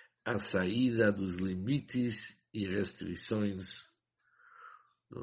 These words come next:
nosso mundo material. Há uma saída no Egito, no sentido daquilo que tá escrito nesse parashá.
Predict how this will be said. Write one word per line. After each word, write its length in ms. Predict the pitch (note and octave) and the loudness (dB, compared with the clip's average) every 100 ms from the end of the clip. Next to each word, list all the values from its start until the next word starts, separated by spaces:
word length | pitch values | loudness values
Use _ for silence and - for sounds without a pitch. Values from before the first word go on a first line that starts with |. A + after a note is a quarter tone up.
| G#2 | -4
nosso 640 | G#2+ G2+ - - F#2+ - - - | -2 -2 -4 -4 -4 -6 -14 -14
mundo 460 | F2+ G#2+ G2+ F#2 F2+ | -6 -4 -2 -2 -2
material. 760 | F#2+ F#2 - D#2+ - - - - _ _ _ _ _ _ _ _ _ _ _ _ _ _ C5 C5 B4 A#4+ _ _ _ _ _ _ _ _ - - - - - - | -4 -4 -4 -4 -6 -8 -14 -20 _ _ _ _ _ _ _ _ _ _ _ _ _ _ _ _ _ _ _ _ _ _ _ _ _ _ -20 -18 -16 -16 -18 0
Há 160 | A#2+ B2+ | 2 4
uma 180 | A2+ A2 | 2 0
saída 480 | - G#2+ B2 A2+ | 0 0 2 4
no 160 | G#2 G2 | 4 2
Egito, 800 | F2+ E2+ F#2 A#2+ A2 - - - | 2 0 2 2 2 -2 -12 -14
no 60 | - | -14
sentido 760 | - G2 F#2 A#2+ G#2+ F#2 - - | -12 -12 -6 -2 0 -2 -6 -12
daquilo 340 | - F2+ A2 G#2 | -12 -6 -4 -4
que 80 | - | -4
tá 100 | F#2+ | -6
escrito 460 | - - A2+ - | -4 -6 -6 -6
nesse 300 | F2+ F#2+ - | -8 -8 -8
parashá. 600 | - D#2 D2 - G2 A2 | -8 -8 -6 -6 -4 -6